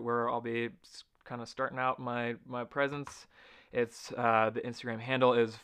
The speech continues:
Form and Flow Podcast. And you can also shoot me an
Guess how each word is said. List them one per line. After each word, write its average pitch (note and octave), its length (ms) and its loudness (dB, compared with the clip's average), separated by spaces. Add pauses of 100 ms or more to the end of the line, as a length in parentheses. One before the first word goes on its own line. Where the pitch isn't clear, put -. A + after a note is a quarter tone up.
(120)
Form C#3 500 6
and A#2+ 540 0
Flow A2+ 760 2
Podcast. D#3 1080 0 (440)
And A2+ 420 0
you A#2 120 -4
can A#2+ 140 -10
also A2+ 600 2
shoot A2+ 300 -4
me A2+ 140 -4
an A2 100 -6